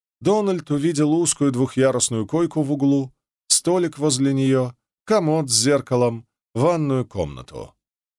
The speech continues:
"Почему я здесь?" — хрипло спросил Дональд.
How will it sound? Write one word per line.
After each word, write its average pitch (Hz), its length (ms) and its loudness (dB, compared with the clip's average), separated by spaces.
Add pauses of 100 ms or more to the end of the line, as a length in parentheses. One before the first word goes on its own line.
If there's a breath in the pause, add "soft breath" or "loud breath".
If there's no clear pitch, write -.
(560)
"Почему 95 420 -2
я 82 140 -4
здесь?" — 80 500 -4 (540)
хрипло 147 380 -2
спросил 123 460 -2
Дональд. 87 380 -4